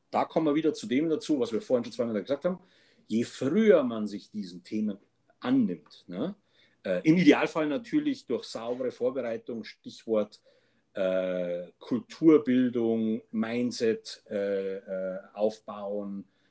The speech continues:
et cetera, gar nicht entstehen lässt, Rollen sauber definiert, aber wenn's soweit ist, so früh wie möglich behandelt.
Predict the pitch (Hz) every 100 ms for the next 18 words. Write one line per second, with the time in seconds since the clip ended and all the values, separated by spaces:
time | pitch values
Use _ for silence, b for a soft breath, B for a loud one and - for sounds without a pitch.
0 | _ - 110 - 131 123 110 - 104 113
1 | - 98 - 120 156 240 262 - _ _
2 | _ _ _ _ _ _ 107 104 113 170
3 | 180 170 175 185 175 202 214 220 117 104
4 | 135 214 - 175 165 170 - - - 127
5 | 139 110 107 101 98 95 - - _ _
6 | - 85 80 -